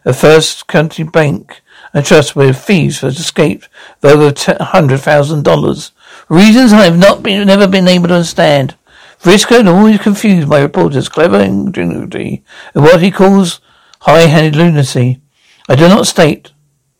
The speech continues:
I do not state that I was a police officer. No, but acted like a police commissioner. Well, well,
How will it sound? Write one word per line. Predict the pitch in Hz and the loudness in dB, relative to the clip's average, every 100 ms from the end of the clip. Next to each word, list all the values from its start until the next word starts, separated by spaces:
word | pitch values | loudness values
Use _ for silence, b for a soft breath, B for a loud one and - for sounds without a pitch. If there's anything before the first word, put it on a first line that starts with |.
| _ _ _ _ - | _ _ _ _ -6
I | |
do | 185 214 | 0 4
not | 208 - | 4 2
state | - 147 - | -2 -2 0
that | 147 | 0
I | - 151 | 2 2
was | 175 175 | 2 0
a | 143 | -2
police | 175 160 - | -4 -6 -6
officer. | 135 135 - 120 135 b b b b b b | -8 -10 -10 -10 -10 b b b b b b
No, | 160 170 151 139 135 - _ - | 2 4 4 4 0 -6 _ -6
but | - | -2
acted | - 175 - 139 | 0 0 -2 -2
like | 147 170 | 0 -2
a | 151 | -4
police | - 170 - - | -4 -4 -6 -10
commissioner. | - 156 170 165 180 180 151 - - b b b b | -10 -8 -6 -2 -2 -2 -6 -8 -12 b b b b
Well, | 165 170 196 233 240 | 0 4 4 4 2
well, | 208 175 156 143 147 | 2 2 0 -2 -4